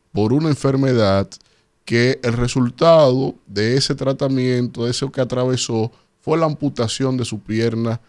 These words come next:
izquierda. Y sobre, en medio de ese drama, fue desvinculada, ponme la foto de la carta, Kelvin, fue desvinculada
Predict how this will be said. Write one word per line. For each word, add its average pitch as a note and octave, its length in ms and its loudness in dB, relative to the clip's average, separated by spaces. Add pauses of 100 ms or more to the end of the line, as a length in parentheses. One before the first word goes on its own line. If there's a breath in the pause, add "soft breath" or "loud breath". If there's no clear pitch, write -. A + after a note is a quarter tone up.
(320)
izquierda. D#2 880 -8 (720 soft breath)
Y C#3+ 580 4
sobre, E3 760 2 (100)
en B2 260 6
medio F#3 420 8
de D#3 140 8
ese D3+ 240 6
drama, G#2 640 4 (180)
fue D#3+ 280 4
desvinculada, B2+ 840 4
ponme D#3 320 -4
la D3 100 -2
foto C3+ 380 -4
de C3+ 80 0
la C3+ 100 -4
carta, G2+ 480 -6
Kelvin, F#2 480 -10 (540 soft breath)
fue E3 240 0
desvinculada A#2+ 1160 4